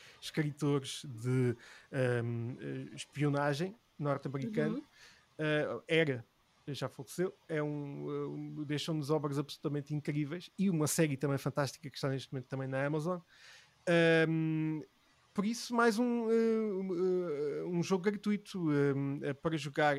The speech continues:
Speaker 1: X Defiant. A primeira, co-, a primeira beta a sair no dia cinco de agosto.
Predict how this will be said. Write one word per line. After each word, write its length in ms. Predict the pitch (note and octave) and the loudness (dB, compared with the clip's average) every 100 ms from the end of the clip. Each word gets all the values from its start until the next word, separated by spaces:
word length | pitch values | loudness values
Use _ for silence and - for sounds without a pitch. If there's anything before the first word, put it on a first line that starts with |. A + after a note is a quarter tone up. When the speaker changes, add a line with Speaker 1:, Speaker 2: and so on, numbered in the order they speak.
| - | -2
Speaker 1:
X 280 | D#3+ - D3+ | -8 -8 -12
Defiant. 500 | D3 E3 D3+ C3 A#2 - - _ _ | -2 0 0 -2 -6 -14 -16 _ _
A 160 | - D#3 | -6 -6
primeira, 480 | C3 D3 D#3+ D#3 D3 | -4 -2 0 0 -2
co-, 300 | D3+ C#3+ D3+ | -4 -6 -6
a 40 | |
primeira 280 | C#3+ D#3 D#3 | -6 -2 0
beta 260 | C#3+ D3+ D#3+ | 0 -2 -4
a 20 | |
sair 200 | - D#3 | -6 -4
no 80 | D3 | -4
dia 140 | C#3+ | -6
cinco 260 | B2+ D#3+ - | -6 -8 -2
de 80 | E3 | -2
agosto. 400 | D3 C#3+ - | 0 -4 -8